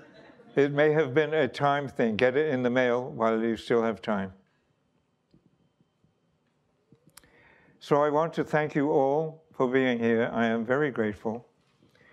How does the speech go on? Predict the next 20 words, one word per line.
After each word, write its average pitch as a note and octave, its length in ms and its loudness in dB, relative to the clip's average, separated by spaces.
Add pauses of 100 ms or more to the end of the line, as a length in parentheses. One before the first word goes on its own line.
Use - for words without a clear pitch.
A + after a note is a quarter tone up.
(460)
because C#3+ 480 0
this D#3 480 -2 (800)
is A#2+ 200 0
the B2+ 120 2
last C#3+ 400 -2
one. A#2 380 0 (1500)
And C3 240 0
now D#3 440 0
in C#3+ 200 -2
the C#3 80 2
neighboring D3 560 0
Ireland, B2+ 720 0 (460)
island, C#3 800 0 (1300)
they C#3 160 2
are C3 100 2
harvesting C#3 800 -2
Fiji D3+ 440 2
water B2+ 420 0
for B2 240 2
you. B2 240 2